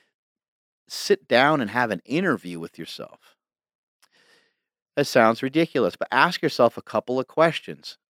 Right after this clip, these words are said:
What do I want to do? What do I, what do you wanna be when you grow up?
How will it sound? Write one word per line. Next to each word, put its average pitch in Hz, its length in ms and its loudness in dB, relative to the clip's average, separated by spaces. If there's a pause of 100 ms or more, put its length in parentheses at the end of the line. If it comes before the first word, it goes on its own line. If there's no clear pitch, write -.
(120)
What 120 280 -4
do 135 200 0
I 127 160 6
want 123 300 -2
to 135 100 -8
do? 123 400 -4 (440)
What 160 100 4
do 196 140 8
I, 180 100 6
what 156 180 2
do 208 60 -2
you 190 100 -2
wanna 180 220 0
be 214 260 2
when 135 160 2
you 101 140 -2
grow 92 240 2
up? 82 240 -4